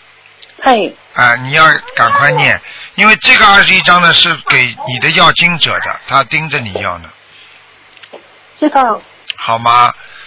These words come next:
Speaker 2: 还有啊，
Speaker 1: 好。
Speaker 2: 你的孩子啊，到了晚上的时候啊，有时候会闹。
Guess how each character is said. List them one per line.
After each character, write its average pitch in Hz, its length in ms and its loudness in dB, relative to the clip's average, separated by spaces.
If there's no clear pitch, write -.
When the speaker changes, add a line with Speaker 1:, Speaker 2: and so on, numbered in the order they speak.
Speaker 2:
还 165 160 2
有 175 180 4
啊， 127 280 4
Speaker 1:
好。 240 200 4
Speaker 2:
你 156 160 -4
的 208 120 2
孩 151 360 2
子 180 180 -2
啊， 156 120 4
到 170 180 2
了 170 100 4
晚 120 220 2
上 165 220 2
的 151 80 0
时 120 180 0
候 117 160 -10
啊， 95 240 -2
有 127 100 -8
时 127 140 0
候 156 80 0
会 151 160 -2
闹。 156 420 0